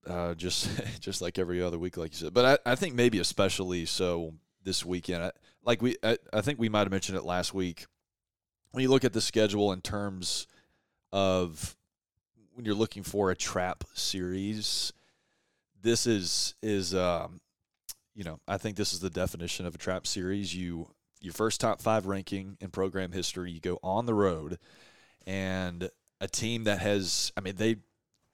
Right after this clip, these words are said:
have beaten Alabama twice, push, really should have beaten Mississippi State. I guess that was a couple of weeks ago, and yeah, th-, I think, uh, I, on that Friday,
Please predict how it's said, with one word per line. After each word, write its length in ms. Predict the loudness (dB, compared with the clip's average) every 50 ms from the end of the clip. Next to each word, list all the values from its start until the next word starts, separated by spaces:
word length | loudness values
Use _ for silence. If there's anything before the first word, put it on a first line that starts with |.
| _ _ _ -10
have 180 | -10 -8 -2
beaten 260 | 0 0 0 0 0
Alabama 420 | 0 2 2 4 4 2 2 0 -2
twice, 600 | -6 -4 0 0 2 2 0 0 -2 -2 -4 -4
push, 480 | -4 0 0 2 2 2 -2 -4 -6 -8 -12 -20 -20 -20 -20 -20 -14 -6
really 300 | 0 4 6 6 6 6
should 160 | 4 4 4
have 80 | 4 4
beaten 220 | 2 2 2 -2
Mississippi 480 | -4 -4 -2 -2 0 0 0 0 0 -2
State. 460 | -2 0 2 2 2 2 0 -2 -6 _ _ _ _ _ _ _ _ _ _ _ _ _ _ _ _ _ -16 -16 _ _ _ -6
I 100 | -4 0
guess 180 | 0 0 2 2
that 160 | 0 2 2
was 380 | 0 0 0 0 -2 -2 -2 -4
a 80 | -4 -2
couple 260 | 0 0 0 2 0
of 60 | 0
weeks 260 | 0 0 0 -2 -4
ago, 360 | -2 -2 -2 0 2 2 2 0
and 260 | -2 -4 -8 -12 -16 _ -20 -20 -20 -20 -20 -20 -20 -20 -20 -20 -20 -20 -20 -20 _ _ _ _ _
yeah, 220 | 2 4 6 6 6
th-, 180 | 6 4 0 -12 -16 -16 -16 -12 -6 -2
I 120 | 0 0
think, 420 | 0 0 0 0 -2 -4 -8 -8 -10 _ _ _ _ _ _ _ _ _ _ -10
uh, 40 | -8
I, 520 | -6 -6 -4 -6 -4 -2 -2 -2 -2 -2 0
on 140 | 0 0 2
that 180 | 2 0 0
Friday, 720 | -2 0 2 4 4 4 6 6 6 6 6 4 4 2